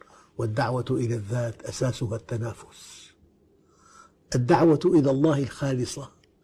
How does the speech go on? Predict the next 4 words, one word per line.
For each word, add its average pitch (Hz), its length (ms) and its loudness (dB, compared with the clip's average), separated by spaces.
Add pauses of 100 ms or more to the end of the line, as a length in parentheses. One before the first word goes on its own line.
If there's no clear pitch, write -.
(460)
أساسها 147 720 -2 (500)
الاعتراف 143 640 2
بالآخر، 165 680 0 (520)
والدعوة 123 460 2